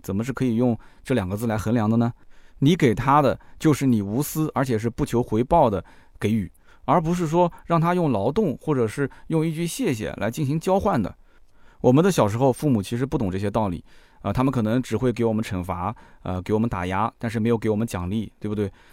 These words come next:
那么我们依然没有在性格上有什么缺陷啊，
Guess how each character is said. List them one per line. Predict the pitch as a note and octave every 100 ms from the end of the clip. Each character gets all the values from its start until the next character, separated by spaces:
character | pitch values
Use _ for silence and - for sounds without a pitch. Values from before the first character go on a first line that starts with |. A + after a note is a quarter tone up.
| -
那 | D3+
么 | D#3
我 |
们 | A#2
依 | C#3+
然 | G3 D#3
没 | C#3
有 | E3 G2+ E2+ -
在 | - C3 A#2
性 | - D3
格 | G#2+
上 | A2 G2+
有 |
什 | F2+
么 | G2+
缺 | -
陷 | D#3+ E3
啊， | D3+ C3